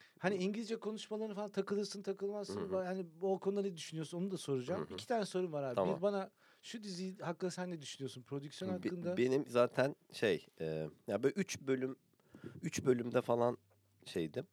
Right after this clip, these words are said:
Speaker 2: Hani üç bölümde falan vardım ve
Speaker 1: Hı hı.
Speaker 2: çok ufak şeylerdi. O, oraya,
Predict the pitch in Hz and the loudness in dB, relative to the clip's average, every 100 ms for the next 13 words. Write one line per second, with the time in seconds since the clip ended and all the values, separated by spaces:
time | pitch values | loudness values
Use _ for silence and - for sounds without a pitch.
0 | - 95 98 - 104 98 95 92 92 90 | -2 0 0 -4 -2 -2 -2 0 2 2
1 | 87 73 67 123 156 131 147 143 - 117 | 0 -2 -4 -6 -2 0 0 -4 2 2
2 | - - _ - 73 76 73 127 - 123 | 2 -8 _ -8 -4 -2 -2 -4 0 0
3 | - 139 160 156 | 4 4 6 4